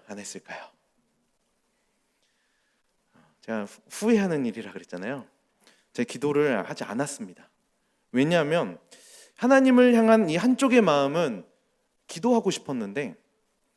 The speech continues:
또 이 반대쪽에 있었던 저의 이 약한 심령이 저에게 이렇게 얘기하더라고요. "너 이 약해 빠져가지고 이런 작은 힘든 일도 이겨내지 못하고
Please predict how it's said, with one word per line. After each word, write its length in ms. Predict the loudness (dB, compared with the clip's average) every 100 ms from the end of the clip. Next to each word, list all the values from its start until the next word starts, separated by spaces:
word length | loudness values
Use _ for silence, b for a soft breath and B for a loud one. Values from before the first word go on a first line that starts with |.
| b b b -8
또 100 | -6
이 100 | -6
반대쪽에 880 | -10 -10 -6 -6 -4 -6 -4 -4
있었던 540 | -4 -6 -8 -10 -10 -10
저의 420 | -8 -6 -6 -4
이 40 | -4
약한 840 | -6 -8 -6 0 2 2 -2 -10 -18 _
심령이 840 | -10 -2 2 4 4 0 -8 -12 -14 _ _ _ _
저에게 260 | -6 -4 -4
이렇게 300 | -10 -10 -18
얘기하더라고요. 540 | -18 -20 _ _ _ _ _ _ _ _ _ _ _
"너 360 | 2 4 4 -2 -14 -20 _ _
이 160 | -14 -8
약해 220 | -8 -6
빠져가지고 880 | -4 -2 0 -2 -4 -8 -6 -6 -10 _ _ _ _ _
이런 160 | -6 -4
작은 580 | -4 0 2 4 2 0
힘든 420 | 0 2 2 2
일도 540 | 2 0 2 2 2 -4 -16 -16
이겨내지 460 | -6 -2 -2 -4
못하고 640 | -8 -12 -14 -8 -8 -8